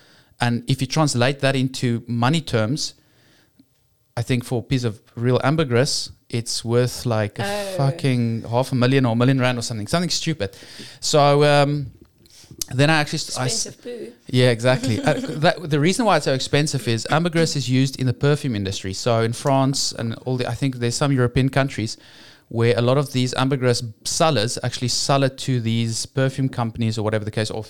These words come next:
Speaker 1: I think guess intermediate or third parties that
Speaker 2: Mm.
Speaker 1: then sells it off to the perfume industry. But the, the ingredient, there's some ingredient within ambergris that, um, prolongs the smell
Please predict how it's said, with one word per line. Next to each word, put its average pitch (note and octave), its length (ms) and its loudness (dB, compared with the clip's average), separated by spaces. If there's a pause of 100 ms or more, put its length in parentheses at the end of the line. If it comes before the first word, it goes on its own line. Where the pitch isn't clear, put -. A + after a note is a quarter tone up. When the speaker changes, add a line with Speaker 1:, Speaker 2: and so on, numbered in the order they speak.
(300)
Speaker 1:
I A2+ 60 -8
think A#2 160 -8
guess B2+ 300 0
intermediate A#2 680 0
or G2+ 200 -4 (180)
third - 500 -2
parties A2 400 0
that G2+ 120 -4
Speaker 2:
Mm. G2 60 -10
Speaker 1:
then G#2+ 200 -2
sells A2+ 320 -2
it A2 80 -2
off G#2 160 -4
to A2+ 100 -4
the G#2+ 100 -4
perfume A#2 400 0
industry. G2+ 380 -6 (460)
But - 300 -4
the, B2 560 0
the A#2+ 140 -6
ingredient, C#3+ 500 2
there's A#2+ 160 0
some D3+ 180 -2
ingredient C3 480 2
within B2 380 2
ambergris B2+ 540 0 (540)
that, A#2 420 -4 (120)
um, A2 260 0
prolongs D#3 1000 2 (200)
the B2 240 -6
smell C3 720 0